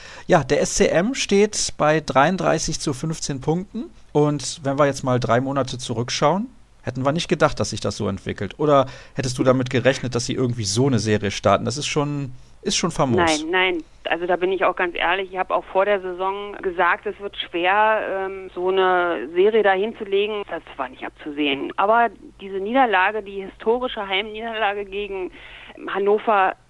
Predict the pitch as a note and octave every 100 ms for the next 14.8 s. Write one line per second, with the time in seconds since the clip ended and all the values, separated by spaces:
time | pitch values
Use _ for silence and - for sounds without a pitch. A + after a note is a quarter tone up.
0 | - - F#3+ F3 E3 D#3+ D3 D3 D#3 E3+
1 | D#3+ - _ - A3+ A3 G#3+ A3+ A#3+ A3+
2 | G#3 - B3+ B3 - G#3+ A3 G#3 G#3 F#3
3 | F#3 - F#3 - D3+ D3+ - - - F#3+
4 | G3+ G#3 - A#3+ A3+ G#3 F#3 - F#3+ -
5 | B3 G3 G#3 - F#3+ F#3 G3 F#3+ F#3 -
6 | _ - F3+ A3 A3 G#3 - - G1+ -
7 | F#3+ F#3 G#3 - F#3 F3+ G3 - G3+ G3
8 | - F#3+ G3 F#3+ - E3+ - G3 A3+ A#3+
9 | A3+ - F#3 F#3 F#3 - - - - -
10 | F3+ F3+ G3 - - D#3+ - D3 D#3 D#3
11 | - - - - - G3 F#3+ F#3 F#3 -
12 | F#3+ G3 G#3+ F#3+ G3+ F#3 F#3 F#3 G#3 -
13 | - - A3 G3+ A#3 A#3 G3+ C#3+ A#3 A3+
14 | - G3+ F3+ G3+ C#4 C4+ B3+ C4